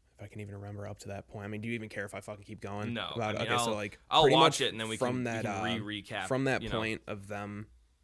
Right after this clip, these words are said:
Speaker 1: being kinda seen, 'cause I don't remember who saw those two. Oh, it was the fucking, the, like, the mountain thief kid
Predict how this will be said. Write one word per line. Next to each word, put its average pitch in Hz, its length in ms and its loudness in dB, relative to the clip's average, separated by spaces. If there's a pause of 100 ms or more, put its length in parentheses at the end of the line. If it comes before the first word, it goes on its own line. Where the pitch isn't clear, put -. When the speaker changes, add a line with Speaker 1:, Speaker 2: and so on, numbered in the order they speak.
(520)
Speaker 1:
being 104 240 -8
kinda 104 220 -8
seen, 98 340 -6
'cause - 160 -14
I 123 60 -10
don't 180 100 -4
remember 104 320 -6
who 104 180 -8
saw 90 440 -4 (180)
those 95 300 -6
two. 92 340 -8 (120)
Oh, 139 140 6
it - 40 4
was 131 140 0
the 131 80 -2
fucking, 127 480 -2 (140)
the, 117 100 -4 (180)
like, 107 160 -12
the 98 160 -6
mountain 95 340 -8
thief - 240 -14
kid - 260 -12